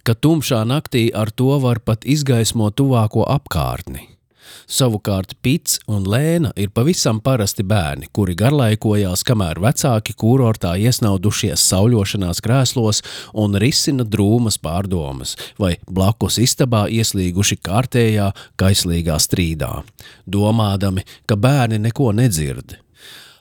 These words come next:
Autors spējis aizraujošā veidā savīt kopā simtgadīgus burvjus, lidojošus paklājus un citas burvestības ar ikdienišķo cilvēcīgumu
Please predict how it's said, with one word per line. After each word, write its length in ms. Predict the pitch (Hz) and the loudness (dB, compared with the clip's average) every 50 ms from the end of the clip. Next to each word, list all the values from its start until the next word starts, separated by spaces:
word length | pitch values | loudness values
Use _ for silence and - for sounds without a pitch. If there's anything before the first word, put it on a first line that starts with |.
| _ _ _ | _ _ _
Autors 720 | - 87 90 98 123 - 160 156 147 135 - - - - - _ | -4 -2 -2 0 0 0 2 2 2 2 2 0 -2 -2 -4 _
spējis 640 | - - - - 123 131 151 170 170 139 117 - - | -8 -8 -2 0 2 2 2 2 2 0 -2 -2 -2
aizraujošā 680 | 151 160 165 160 147 131 123 123 120 120 - 127 117 117 | -2 -2 0 0 0 0 2 2 2 0 0 0 2 2
veidā 380 | 123 123 139 151 143 117 90 80 | 2 2 2 2 0 0 -2 -2
savīt 460 | - - - 117 98 92 87 80 - - | -2 0 0 0 0 0 -2 -4 -2 0
kopā 300 | 101 104 104 - 92 76 69 - | 0 0 0 0 -4 -4 -2 -2
simtgadīgus 880 | - - 120 120 117 107 95 87 98 85 90 90 87 82 76 82 - | 0 2 2 2 2 2 0 -2 -4 -4 -2 -4 -4 -4 -4 -6 -6
burvjus, 640 | - 73 85 113 143 156 151 139 127 123 117 - - - - - - - | -6 -4 0 2 2 2 2 0 -2 -4 -4 -4 -6 -8 -10 -18 -10 -4
lidojošus 800 | 101 123 135 139 135 127 123 120 120 120 110 - - 107 - - | -2 0 0 2 2 0 2 2 2 0 0 0 -2 -4 -4 -4
paklājus 560 | - 104 - - 127 117 110 107 107 104 - - 92 | -4 -4 -2 -2 0 0 2 2 0 0 -2 -4 -6
un 60 | 78 | -6
citas 400 | - - 127 156 - - 107 92 | -2 0 0 0 0 -2 -4 -4
burvestības 840 | 85 82 101 110 98 85 80 - - - 82 82 80 71 78 - - - - - - - - | -2 -2 -2 -2 -2 -2 -4 -6 -6 -6 -6 -6 -6 -4 -4 -4 -4 -6 -10 -20 -20 -8 -4
ar 160 | - 131 - - - | -2 -2 -2 -2 -2
ikdienišķo 800 | - 185 147 123 98 92 85 80 85 90 - - - 98 82 82 | -2 0 0 0 -2 -4 -4 -4 -4 -2 -2 -2 -2 -2 -2 -2
cilvēcīgumu 1040 | - - 127 143 160 160 147 127 120 - - 127 120 117 117 117 120 104 104 101 | -2 0 0 2 2 2 2 2 0 0 0 0 2 2 2 0 0 0 0 -2